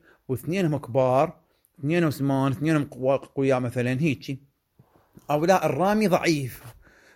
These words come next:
والتحت قوي، فهذا ما يق-، لا يقتل عادتين ولا يقصد القتيل. قال: "فلا قود عليه". بعد واضح، فلا قود عليه.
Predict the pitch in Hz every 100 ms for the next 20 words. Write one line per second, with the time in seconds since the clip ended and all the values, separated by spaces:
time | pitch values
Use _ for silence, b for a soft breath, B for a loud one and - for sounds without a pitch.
0 | b 127 143 135 139 139 139 135 135 127
1 | - 202 214 - _ 190 165 131 107 101
2 | 113 _ 151 165 208 214 226 180 175 254
3 | 208 - 143 143 123 135 123 113 120 _
4 | 165 214 202 175 165 160 - 131 110 98
5 | B B B 160 143 107 165 139 110 -
6 | 160 175 131 131 117 113 120 151 147 98
7 | 127 120 123 113 101 113 110 113